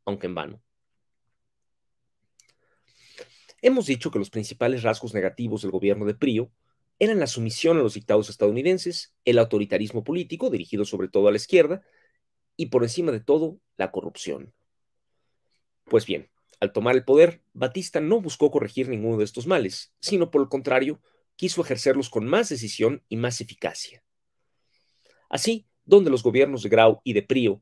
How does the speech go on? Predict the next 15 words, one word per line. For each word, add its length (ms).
habían 240
estado 300
constreñidos 640
por 160
escrúpulos 680
legales 600
o 100
democráticos 760
o 140
por 140
simple 280
ineficien-, 600
ineficiencia, 720
Batista 480
actuaría 520